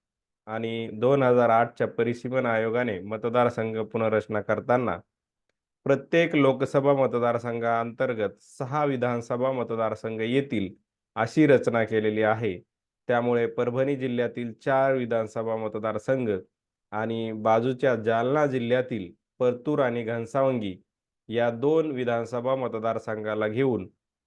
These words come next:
हा परभणी लोकसभा मतदारसंघ तयार करण्यात आलेला आहे आणि त्या अंतर्गत हा जिंतूर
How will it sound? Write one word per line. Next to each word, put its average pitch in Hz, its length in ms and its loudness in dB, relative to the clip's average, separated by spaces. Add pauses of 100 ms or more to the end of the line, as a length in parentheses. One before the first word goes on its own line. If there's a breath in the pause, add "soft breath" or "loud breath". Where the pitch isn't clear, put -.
(140)
हा 113 400 -2 (580)
परभणी 147 720 -2
लोकसभा 120 640 -2
मतदारसंघ 107 680 -4 (140)
तयार 104 240 4
करण्यात 101 400 -4
आलेला 98 300 2
आहे 120 280 2 (920)
आणि 110 120 -2 (120)
त्या 147 200 6
अंतर्गत 117 580 0
हा 120 200 -2 (220)
जिंतूर 123 440 2